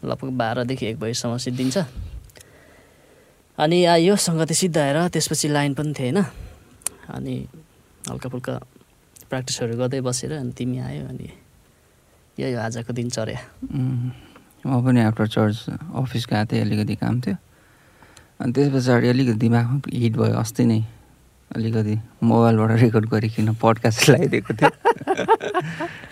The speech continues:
Speaker 2: So, अलिकति राम्रो अडियो फ्यालौँ न त भनेर, अ, यो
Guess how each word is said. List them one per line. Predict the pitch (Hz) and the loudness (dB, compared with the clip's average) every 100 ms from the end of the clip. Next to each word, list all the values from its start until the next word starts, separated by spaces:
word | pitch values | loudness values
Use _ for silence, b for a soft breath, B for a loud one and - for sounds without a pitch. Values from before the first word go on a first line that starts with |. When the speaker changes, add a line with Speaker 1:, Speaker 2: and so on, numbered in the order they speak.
| - | 0
Speaker 2:
So, | 131 | 4
अलिकति | 107 143 127 120 | 6 6 6 6
राम्रो | 123 123 120 120 | 6 6 6 2
अडियो | 135 113 | 2 0
फ्यालौँ | 110 110 120 | 2 4 6
न | 120 113 | 4 4
त | 123 | 2
भनेर, | 117 110 104 127 B B B B B B | 2 0 0 -2 B B B B B B
अ, | 120 110 107 104 104 - 117 127 175 156 _ _ _ 170 | 0 0 2 0 -2 -4 -6 -10 -14 -20 _ _ _ -8
यो | 104 | -8